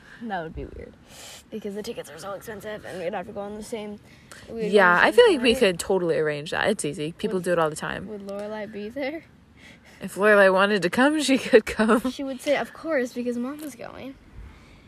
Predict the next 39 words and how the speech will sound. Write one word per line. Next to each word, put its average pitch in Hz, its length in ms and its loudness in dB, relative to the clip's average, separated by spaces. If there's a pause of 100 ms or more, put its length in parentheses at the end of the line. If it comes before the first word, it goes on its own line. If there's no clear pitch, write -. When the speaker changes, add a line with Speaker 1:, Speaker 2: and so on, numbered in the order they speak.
(280)
Speaker 2:
Do 233 80 -2
you 294 80 4
remember 220 600 4
any 208 200 2
of 202 80 0
your 202 140 4
trips - 560 -4
to, 185 800 2
like, 160 480 0
France, 185 520 0
for 185 160 2
example? 180 500 0
I 160 140 4
know 233 120 4
you 226 200 4
went 170 180 -2
to 185 60 -8
France, 147 360 -10
like, - 180 -6
more 139 140 -8
recently, - 580 -10 (520)
and 180 480 -2 (460)
Speaker 1:
But 226 120 -12
I 226 160 -6
did 220 200 -16
go 214 160 -10
when 202 100 -10
I 202 140 -10
was 214 140 -10
little. 214 280 -8
Do 196 280 -14
I 202 80 -4
remember 196 360 -8
that? 247 260 -8
No, 180 280 -12
Speaker 2:
Yeah. 190 220 0
Speaker 1:
not 180 80 -2
at 175 60 -4
all. 190 220 -4